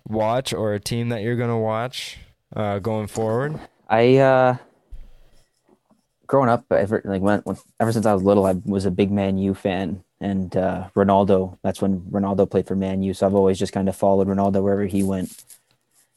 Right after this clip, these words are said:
Speaker 2: and, uh, cheered a lot for them to win the last one, and they did. So cheering for them again.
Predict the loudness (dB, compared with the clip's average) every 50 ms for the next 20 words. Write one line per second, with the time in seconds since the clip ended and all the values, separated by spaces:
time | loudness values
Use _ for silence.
0 | _ _ -2 0 2 2 2 2 0 0 0 0 0 0 0 -2 -2 -4 -10 -14
1 | _ _ _ _ _ _ _ _ _ _ _ _ _ _ _ _ _ _ _ _
2 | -20 -20 -20 _ _ _ _ _ _ _ _ -8 2 2 4 6 6 4 4 2
3 | 2 2 2 4 4 2 2 2 2 4 2 2 0 -2 -2 -2 0 0 0 0
4 | -2 -6 _ -18 -10 -4 -2 -2 0 -2 -2 -2 -2 0 4 4 4 4 4 2
5 | -4 -8 -14 -2 0 0 0 0 -4 -8 _ _ _ _ _ _ -16 -10 0 0
6 | 2 2 2 0 2 2 4 4 4 4 4 4 4 4 2 0